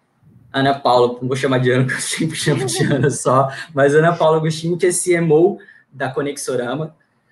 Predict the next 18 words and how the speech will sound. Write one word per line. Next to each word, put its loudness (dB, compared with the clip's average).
Ana, 0
seja 0
muito -2
bem-vinda, -2
obrigado 0
por 2
aceitar -4
nosso -6
convite, -4
é 0
muito -4
bom -2
ter -2
você -4
aqui -8
com -10
a -2
gente, -6